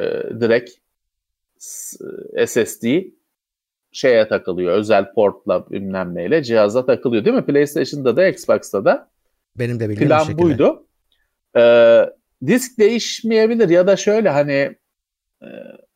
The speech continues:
Speaker 1: şimdi zaten Microsoft biliyorsunuz disk değişimine izin vermiyor. Sony veriyor.
Speaker 2: Hı hı.
Speaker 1: Microsoft'ta normal yollardan hard disk değişimi yok. E, bu, bu stratejinin, bu politikanın değişeceğine dair bir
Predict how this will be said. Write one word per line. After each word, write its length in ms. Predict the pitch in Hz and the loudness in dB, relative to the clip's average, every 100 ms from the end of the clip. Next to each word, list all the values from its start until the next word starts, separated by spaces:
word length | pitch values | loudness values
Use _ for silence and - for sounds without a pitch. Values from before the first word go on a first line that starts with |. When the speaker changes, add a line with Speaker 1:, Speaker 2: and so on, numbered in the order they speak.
| _ | _
Speaker 1:
şimdi 200 | - 156 | -4 -2
zaten 340 | 156 202 226 196 | 2 2 2 0
Microsoft 600 | 185 190 190 208 202 208 | 0 0 -2 -2 -2 0
biliyorsunuz 500 | 202 165 135 113 123 | 0 0 -2 -6 -6
disk 220 | 151 - | -8 -2
değişimine 500 | 143 123 127 123 127 | 0 0 -2 -2 -2
izin 260 | 131 262 262 | 0 0 2
vermiyor. 360 | 214 135 101 | 2 2 -4
Sony 320 | - 180 156 | -2 -2 0
veriyor. 300 | 110 92 120 | 0 0 0
Speaker 2:
Hı 80 | 190 | 0
hı. 40 | - _ - | -4 _ -2
Speaker 1:
Microsoft'ta 880 | 147 131 123 131 113 - 123 120 - _ _ _ _ _ 139 | -2 0 -2 -2 -4 2 2 2 0 _ _ _ _ _ -2
normal 500 | 127 127 131 131 120 | 0 2 2 0 2
yollardan 680 | 110 107 107 101 107 104 101 | 2 2 0 0 0 -2 -6
hard 300 | - 120 110 | -2 -2 -2
disk 180 | - - | -10 -4
değişimi 400 | 107 101 143 294 | -4 -4 -2 0
yok. 320 | - - _ _ _ _ _ _ _ _ _ _ _ - | 0 -2 _ _ _ _ _ _ _ _ _ _ _ 2
E, 320 | 117 117 101 | 4 4 2
bu, 380 | 139 175 196 _ _ | 0 -2 -2 _ _
bu 140 | 208 202 | 0 0
stratejinin, 880 | 202 185 190 180 165 151 156 151 147 | 0 0 0 2 0 -2 -4 -4 -4
bu 140 | 170 | -2
politikanın 640 | 170 160 - 160 151 143 | 0 -2 -4 -2 -2 -2
değişeceğine 760 | 147 151 147 156 151 147 151 143 | 0 0 -2 -2 0 0 0 2
dair 440 | 127 117 156 180 | 4 4 2 -2
bir 320 | 147 135 - | -2 -2 -4